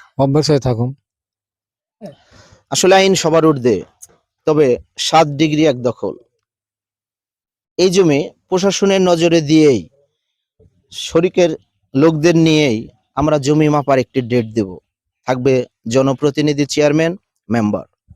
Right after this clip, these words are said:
Speaker 2: সেটিও লাইভে সরাসরি দেখবেন। তারা কতটুক শক্তিশালী আর কতটুক আইন অমান্যকারী,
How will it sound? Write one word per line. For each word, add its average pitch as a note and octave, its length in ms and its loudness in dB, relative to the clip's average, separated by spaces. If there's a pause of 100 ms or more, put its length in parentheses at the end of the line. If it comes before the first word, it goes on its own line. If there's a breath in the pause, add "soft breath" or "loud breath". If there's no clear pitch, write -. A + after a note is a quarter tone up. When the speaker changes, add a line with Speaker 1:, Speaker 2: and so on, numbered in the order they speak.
(180)
Speaker 2:
সেটিও D#3 320 -2
লাইভে C#3+ 280 2
সরাসরি C3 440 -2
দেখবেন। B2+ 440 -4 (500 soft breath)
তারা D#3 220 2
কতটুক G3 360 2
শক্তিশালী E3 540 -2
আর D#3 100 0
কতটুক D3+ 500 -2
আইন C#3+ 280 0
অমান্যকারী, C#3 680 -2